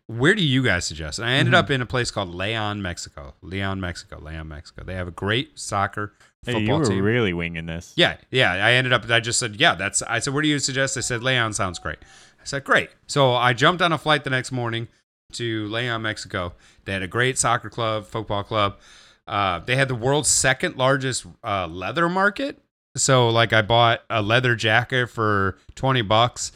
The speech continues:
Speaker 1: I bought leather shoes for six dollars, a bunch of 'em. I bought leather
Speaker 2: Oh,
Speaker 1: backpacks
Speaker 2: wow.
Speaker 1: for my wife. I just got a bunch of shit. I went to the casino. Oh, boy. Let me tell you,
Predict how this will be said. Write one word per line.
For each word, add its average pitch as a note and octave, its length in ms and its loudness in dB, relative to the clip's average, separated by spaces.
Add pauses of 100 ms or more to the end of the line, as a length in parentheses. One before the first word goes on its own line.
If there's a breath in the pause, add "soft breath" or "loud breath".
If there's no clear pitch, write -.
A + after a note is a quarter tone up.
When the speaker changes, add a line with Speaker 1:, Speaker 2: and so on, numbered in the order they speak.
(280 soft breath)
Speaker 1:
I G2 120 0
bought G#2 200 0
leather A2+ 200 0
shoes A#2+ 400 -2
for A2 140 -2
six - 260 -4
dollars, A2 540 2
a G2+ 60 -8
bunch G#2 280 -4
of G#2 100 -8
'em. G#2 200 -6
I F#2 80 -2
bought F#2 340 -2
leather G#2 200 -4
Speaker 2:
Oh, F2 100 -6
Speaker 1:
backpacks G#2+ 540 2
Speaker 2:
wow. F#2 40 -6
Speaker 1:
for G#2+ 140 -8
my G2 160 0
wife. G#2 480 0 (360 loud breath)
I B2 120 2
just B2+ 200 -4
got C3+ 120 4
a A#2 40 -2
bunch G#2 200 0
of G2 40 -6
shit. A2+ 240 -2 (220 loud breath)
I B2 60 2
went G3+ 160 2
to G#3+ 80 -8
the D3+ 100 -4
casino. B2+ 680 -4 (1080 soft breath)
Oh, A2 200 -8
boy. G2+ 340 -10 (300)
Let G#2 100 -8
me A2 80 -6
tell E2+ 240 -2
you, B1 100 -16